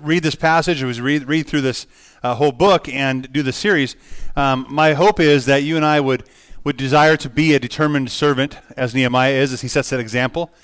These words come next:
Uh, and, and more than that, that, that we would, we would look at our own lives and say, "I, how can I be a more determined servant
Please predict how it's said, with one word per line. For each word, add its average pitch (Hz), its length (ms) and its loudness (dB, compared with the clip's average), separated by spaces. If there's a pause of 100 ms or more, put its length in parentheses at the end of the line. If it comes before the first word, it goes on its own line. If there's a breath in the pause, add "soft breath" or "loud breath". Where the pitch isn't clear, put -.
(320 soft breath)
Uh, 127 240 2
and, 143 200 -2
and 156 200 -2
more 220 160 4
than 190 120 2
that, 139 200 0
that, 139 220 -4 (320 soft breath)
that 151 120 0
we 180 120 4
would, 165 200 4
we 160 180 -2
would 208 220 -2
look 190 220 0
at 190 60 4
our 170 80 4
own 180 200 2
lives 160 560 4
and 135 80 -6
say, 151 220 4
"I, 143 500 -4 (100)
how 185 140 2
can 226 140 0
I 196 80 4
be 180 160 0
a 170 60 4
more 160 180 0
determined 160 480 -2
servant 139 420 0